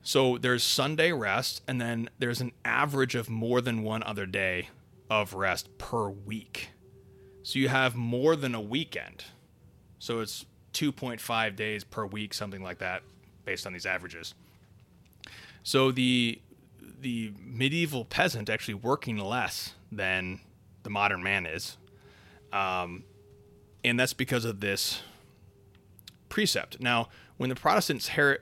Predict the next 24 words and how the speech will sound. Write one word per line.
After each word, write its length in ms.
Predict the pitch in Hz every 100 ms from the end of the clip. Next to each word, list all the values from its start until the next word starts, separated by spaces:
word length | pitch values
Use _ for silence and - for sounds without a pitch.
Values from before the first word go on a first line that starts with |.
| -
Protestant 460 | 139 151 - 123
heretics 440 | - 131 131 107 -
take 300 | - 110 110
over, 280 | 110 95
there's 180 | 92 95
a 60 | 101
strong 560 | - - 120 131 143 -
economic 480 | 123 117 110 104 -
aspect 480 | - 101 - 95 82
to 60 | -
that. 220 | 69 - - - - - - - - -
They 140 | 117
seize 500 | 110 - 139 151 165
the 100 | 180
lands 320 | 156 131 135
of 80 | 143
the 80 | 147
poor. 400 | - 107 87 117 - - - - - - - - - - - -
They 600 | 120 117 117 113 110 110
force, 720 | - - - 143 165 170 - - -
they 280 | 127 120 120 -
abolish 500 | 123 113 127 151 147
holy 220 | - 104 95
days. 440 | 85 87 - -